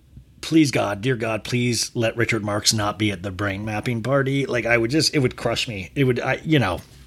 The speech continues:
like, I want Richard Marks on, like, Vanderpump Rules or Summer House or something. Um, Heather goes, "It's your moment, Doctor Jen.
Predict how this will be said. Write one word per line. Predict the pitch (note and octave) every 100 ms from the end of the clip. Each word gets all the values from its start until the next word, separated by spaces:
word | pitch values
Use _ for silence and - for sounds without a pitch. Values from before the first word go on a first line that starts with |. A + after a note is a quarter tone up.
| - - - - - - - - -
like, | G2 F2+
I | F#2+
want | C3+ E3
Richard | D#3 D3+
Marks | B2+ B2 C3+
on, |
like, | G#2 E2
Vanderpump | D#2 A2+ A2+ G2 G2
Rules | - F2+ B2 C3 G#2
or | - -
Summer | - - F3 F#3
House | G#2 G2+ - -
or | F2+
something. | F#2+ F2 - - - - - - - - - - - - -
Um, | D#3 D#3+ D#3
Heather | D3 G3 C4
goes, | G#3 D#3+ -
"It's | E3+ -
your | E3 G#3+
moment, | G#3 C3 C3+ F2+ D#2+
Doctor | - F#2+ G2
Jen. | E2+ F#2 F2